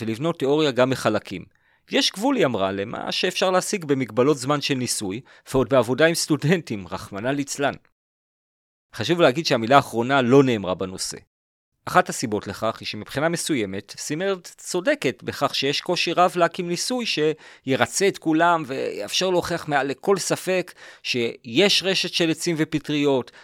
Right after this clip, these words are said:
שמעבירה משאבים, התראות, אס אם אסים, ובואו נודה בזה, בטח גם פורנו.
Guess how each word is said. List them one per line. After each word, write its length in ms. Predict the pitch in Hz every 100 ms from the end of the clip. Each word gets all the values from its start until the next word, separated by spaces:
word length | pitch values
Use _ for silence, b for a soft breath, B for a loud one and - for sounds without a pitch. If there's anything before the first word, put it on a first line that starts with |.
| B
שמעבירה 580 | 226 202 151 135 139
משאבים, 840 | 123 113 117 101 147 165 147 135 107
התראות, 800 | 107 104 117 135 160 156 135 -
אס 180 | - 127
אם 120 | 139
אסים, 400 | 160 - 156 139
ובואו 280 | 160 - 214
נודה 280 | 214 185 196
בזה, 300 | 165 139 127
בטח 260 | 139 143
גם 160 | 131 135
פורנו. 420 | - 135 123 92